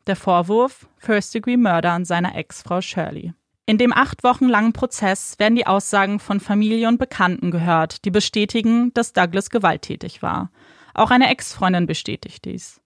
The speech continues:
Sie hören Aussagen von Nachbarn, die einen Streit gehört haben.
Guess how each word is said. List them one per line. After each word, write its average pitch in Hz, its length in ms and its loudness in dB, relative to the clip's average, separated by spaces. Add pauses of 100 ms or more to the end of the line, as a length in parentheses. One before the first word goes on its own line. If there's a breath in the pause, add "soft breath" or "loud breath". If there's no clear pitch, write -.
(240)
Sie 233 220 2
hören 233 160 4
Aussagen 214 520 2
von 220 220 2
Nachbarn, 170 480 0
die 175 100 -6
einen 190 140 0
Streit 220 460 0
gehört 160 400 -8
haben. 156 420 -8